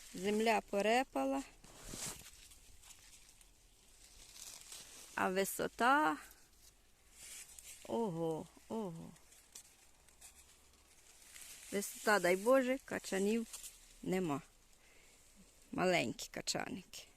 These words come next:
Що в неї буде качан? Так, ідемо далі.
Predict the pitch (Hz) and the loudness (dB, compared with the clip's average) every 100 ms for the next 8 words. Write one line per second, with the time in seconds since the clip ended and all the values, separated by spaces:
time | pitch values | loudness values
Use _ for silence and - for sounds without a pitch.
0 | - - - - - - - - - - | -20 -20 -18 -18 -20 -20 -20 -20 -20 -14
1 | - 175 185 - 202 - - 175 - - | -6 -6 -6 -8 -8 -8 -8 -8 -6 -6
2 | - 226 233 - - - - - - - | -4 -4 -4 -10 -20 -20 -20 -20 -20 -20
3 | - - - - - - - - - - | -20 -20 -16 -14 -14 -14 -18 -20 -20 -20
4 | - - - - - 220 196 - 220 208 | -20 -20 -20 -20 -16 -14 -14 -10 -4 -2
5 | 208 202 208 220 | 2 4 4 2